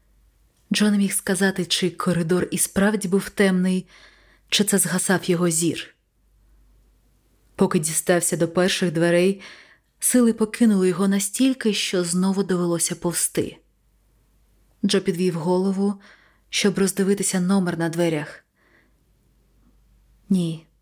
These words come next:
не той. Поповз далі.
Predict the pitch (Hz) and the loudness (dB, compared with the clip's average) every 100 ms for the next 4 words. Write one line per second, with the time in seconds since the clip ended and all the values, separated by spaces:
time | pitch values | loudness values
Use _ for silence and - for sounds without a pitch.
0 | _ _ _ _ - 185 175 175 156 156 | _ _ _ _ -4 -2 -2 -2 -2 -2
1 | - _ _ _ _ _ _ _ _ _ | -12 _ _ _ _ _ _ _ _ _
2 | _ _ _ _ _ - 180 175 180 175 | _ _ _ _ _ -2 -2 0 -2 -2
3 | - 180 170 160 156 | 0 0 0 -4 -8